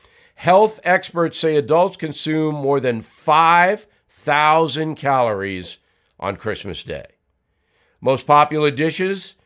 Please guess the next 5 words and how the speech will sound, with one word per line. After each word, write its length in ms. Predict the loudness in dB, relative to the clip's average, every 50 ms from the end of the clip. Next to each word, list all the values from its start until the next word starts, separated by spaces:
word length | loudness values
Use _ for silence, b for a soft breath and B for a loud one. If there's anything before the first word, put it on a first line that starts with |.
| _ _ _ _
turkey, 520 | -4 -2 -2 -2 -2 -2 -4 -4 -4 -4
ham, 440 | -2 0 2 4 4 4 4 2 2
mashed 300 | 0 0 -2 -2 -4 -8
potatoes, 560 | -14 -10 -4 -2 0 2 2 0 -2 -4 -6
stuffing. 460 | -10 -6 -4 -4 -4 -4 -6 -12 -20